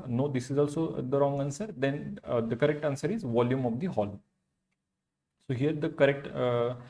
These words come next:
as our, uh, equation says, reverberation time is equal to zero point one six into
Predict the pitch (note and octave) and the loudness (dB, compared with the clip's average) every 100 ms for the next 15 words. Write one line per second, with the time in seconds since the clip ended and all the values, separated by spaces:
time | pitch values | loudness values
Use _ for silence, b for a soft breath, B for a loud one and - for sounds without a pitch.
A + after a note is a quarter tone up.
0 | B B C3 C#3 - C#3+ D3 C3 A#2+ A2+ | B B 4 4 4 2 2 4 4 4
1 | C3 B2 C3+ C#3 B2 A#2+ A#2 D3+ A#2+ B2 | 0 -2 -2 -2 -2 -2 0 0 0 2
2 | B2+ C3+ B2+ B2+ A#2 A2+ A#2 A#2 A2+ D3 | 0 -2 -4 0 0 0 -2 -2 -2 -2
3 | B2+ B2 C3 B2 A2+ A2+ - G3+ - - | -2 -2 -2 -2 0 -2 -2 -6 -6 -18
4 | _ _ _ _ _ _ D3 A#2 D#3+ A3+ | _ _ _ _ _ _ -2 0 0 -2